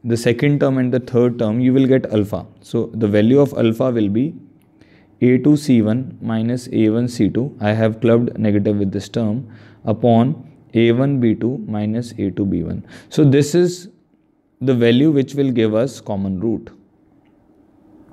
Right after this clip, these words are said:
This is understood now. This is common root only. Okay. Now if we f-, try to find out alpha square, we will get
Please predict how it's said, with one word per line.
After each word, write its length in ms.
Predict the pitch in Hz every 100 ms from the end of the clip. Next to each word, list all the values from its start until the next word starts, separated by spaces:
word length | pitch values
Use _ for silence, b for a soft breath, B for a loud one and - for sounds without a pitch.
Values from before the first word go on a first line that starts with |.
| - - - - -
This 160 | 104
is 60 | 117
understood 460 | 123 127 127 143
now. 260 | 131 135 139 -
This 160 | 113 107
is 100 | 117
common 300 | - 120 127
root 160 | 135 131
only. 280 | 127 147 160 - _ _ -
Okay. 180 | 117 - B B B B B B
Now 220 | 127 147
if 340 | 170 170 - -
we 180 | 170 180 175
f-, 140 | - - - _ _ _ _ -
try 220 | 135 135
to 120 | 143
find 300 | 151 139 127
out 240 | 131 131 123
alpha 380 | 131 123 151
square, 340 | 143 - 104 107
we 160 | 123 123
will 180 | 123 139
get 320 | 117 113 -